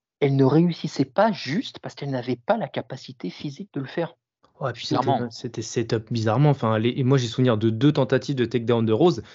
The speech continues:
Speaker 2: Euh, elle part de Limoges pour arriver à Paris, hein, euh, enfin, c'est
Speaker 1: Oui, oui, non, mais si tu... oui, mais
Speaker 3: Mais même en clinch,
Speaker 2: Jamais.
Speaker 3: mais,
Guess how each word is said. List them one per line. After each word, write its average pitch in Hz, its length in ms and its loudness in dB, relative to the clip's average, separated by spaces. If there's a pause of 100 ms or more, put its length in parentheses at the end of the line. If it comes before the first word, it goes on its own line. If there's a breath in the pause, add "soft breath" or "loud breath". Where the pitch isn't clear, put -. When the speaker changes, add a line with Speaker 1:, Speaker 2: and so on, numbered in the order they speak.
(240 loud breath)
Speaker 2:
Euh, 113 200 -2
elle 120 160 0
part 123 260 0
de 113 80 0
Limoges 143 380 4
pour 120 160 -4
arriver 117 180 -2
à 104 80 0
Paris, 170 300 0
hein, 139 100 -2
euh, 110 460 -6
enfin, 107 180 -16
c'est 202 240 -4
Speaker 1:
Oui, 285 160 6
oui, 254 60 0
non, 208 100 2
mais 196 100 4
si - 140 -14
tu... - 180 -4
oui, 233 160 4
mais 185 200 6
Speaker 3:
Mais 139 80 4
même 160 160 4
en 156 80 0
clinch, 160 240 0
Speaker 2:
Jamais. 202 180 -2
Speaker 3:
mais, 117 180 -2